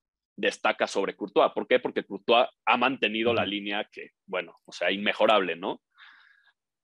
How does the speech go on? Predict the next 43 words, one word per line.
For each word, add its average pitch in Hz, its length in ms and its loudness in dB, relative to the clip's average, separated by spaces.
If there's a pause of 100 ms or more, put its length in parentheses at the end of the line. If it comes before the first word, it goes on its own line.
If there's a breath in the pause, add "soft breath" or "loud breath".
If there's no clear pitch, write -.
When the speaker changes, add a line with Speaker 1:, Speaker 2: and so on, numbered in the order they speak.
(100)
Speaker 1:
Vamos 131 300 4
a 135 60 4
ver 131 160 8
cómo 131 160 -2
regresa 117 340 2
la 101 100 2
lesión, 160 560 2
cómo 139 160 -10
regresa 117 300 -6
el 101 60 -6
Mundial. 127 340 2
Es 110 100 -4
una 131 120 2
realidad 107 500 0
que 110 80 -14 (220)
Ter 120 120 2
Stegen 120 320 2
es 113 120 -2
el 107 80 -4
segundo 110 280 -4
portero 104 360 0
de 104 60 6
Alemania 131 540 0
y, 101 240 -2
y, 92 120 -20 (120)
y 98 120 -10
Courtois, 104 580 4 (100)
pues, - 160 -18
es 95 80 -10
el, 98 180 -4 (680)
pues, - 400 -12
si 101 120 -12
no 107 100 -2
me 113 80 0
equivoco, 104 320 2
el 107 60 4
capitán 107 500 -2
de, 107 180 2
de, 95 300 -4
de 95 100 -4
Bélgica, 98 460 0
¿no? 95 200 0
Entonces, 101 720 0